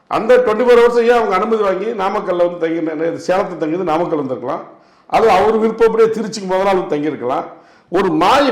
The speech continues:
வேணும்னே உருவாக்குறாங்க. ஒரு குறுகிய இடத்துல அந்த பாயிண்ட் நடந்துற மூணு பாயிண்ட், மூணு பாயிண்ட்ல ஏன் இவங்க இந்த இடத்த சூஸ் பண்ணாங்க? ஏன் வந்து முப்பது விழா நடந்த இடத்த கேட்கலாம்? பத்து நாள் ஆச்சுல, முப்பது விழா பதினேழாம் தேதி, இருபத்தி ஏழாம் தேதி இன்சிடென்ட், அது ஒரு ஆப்ஷன் கொடுத்துருக்காங்க.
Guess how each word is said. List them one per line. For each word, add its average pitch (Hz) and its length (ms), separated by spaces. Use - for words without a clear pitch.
வேணும்னே 220 340
உருவாக்குறாங்க. 131 500
ஒரு 160 200
குறுகிய 233 320
இடத்துல 175 320
அந்த 170 140
பாயிண்ட் 190 320
நடந்துற 160 320
மூணு 156 200
பாயிண்ட், 147 280
மூணு 262 140
பாயிண்ட்ல 247 400
ஏன் 233 80
இவங்க 208 200
இந்த 196 160
இடத்த 196 260
சூஸ் 190 200
பண்ணாங்க? 147 260
ஏன் 233 140
வந்து 220 140
முப்பது 247 240
விழா 202 200
நடந்த 165 200
இடத்த 160 220
கேட்கலாம்? 156 420
பத்து - 200
நாள் 185 140
ஆச்சுல, 160 360
முப்பது 180 240
விழா 185 140
பதினேழாம் 151 380
தேதி, 107 200
இருபத்தி 220 360
ஏழாம் 180 160
தேதி 190 160
இன்சிடென்ட், 147 400
அது 220 200
ஒரு 226 120
ஆப்ஷன் 220 280
கொடுத்துருக்காங்க. 175 420